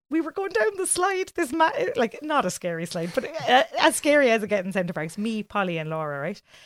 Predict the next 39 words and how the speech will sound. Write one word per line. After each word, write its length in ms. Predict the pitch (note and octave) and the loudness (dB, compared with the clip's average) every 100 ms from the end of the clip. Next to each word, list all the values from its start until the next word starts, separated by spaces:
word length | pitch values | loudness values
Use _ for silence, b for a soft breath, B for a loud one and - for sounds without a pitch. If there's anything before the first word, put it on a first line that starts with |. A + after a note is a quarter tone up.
| B B | B B
And 120 | G3+ G3 | -2 0
the 40 | |
whole 460 | - - - C#4 C4 | -2 -4 0 2 4
way 140 | A#3 | 2
down, 300 | G#3+ G#3 F3+ - | 2 2 2 0
I'm 180 | G3+ | 0
there 140 | F#3+ F3 | 2 2
going, 280 | F3+ D#3+ D3 _ _ - | 2 -2 -4 _ _ -2
"You 100 | G#3 | 4
all 60 | |
right, 140 | A3 A#3 | 4 4
Paul? 220 | B3 C4+ - - | 4 2 0 2
You 80 | |
all 40 | A#3+ | 4
right, 140 | B3+ | 4
Paul? 240 | C#4 C#4 D4+ | 6 6 4
You 160 | - B3 | 2 2
okay, 220 | B3 D4 | 4 4
love? 280 | D4 D#4+ D#4+ - | 6 6 4 2
Love, 220 | C4 D#4 | 4 4
are 40 | |
you 140 | D4 D4+ | 4 4
okay? 280 | C4+ E4+ F#4 - | 4 2 2 0
You 160 | D4+ D#4+ | 2 4
okay?" 280 | F#4 F4+ | 4 2
Right? 240 | G4 D#4 A4 B B B - | 4 2 2 B B B 0
And 80 | |
Laura 180 | D4+ D#4+ | 4 4
said 160 | D4+ D4 | 4 -4
to 100 | C4+ | -2
me 60 | |
afterwards, 320 | C#4+ E4 C4+ G#3+ | 0 0 -4 -6
she 120 | C#4+ | -4
was 120 | B3 | -2
like, 140 | C4+ | -4
"That 100 | C4 | -4
was 100 | C4+ | -10
so 160 | - C4 | -6 -6
funny." 280 | C4 B3+ | -6 -6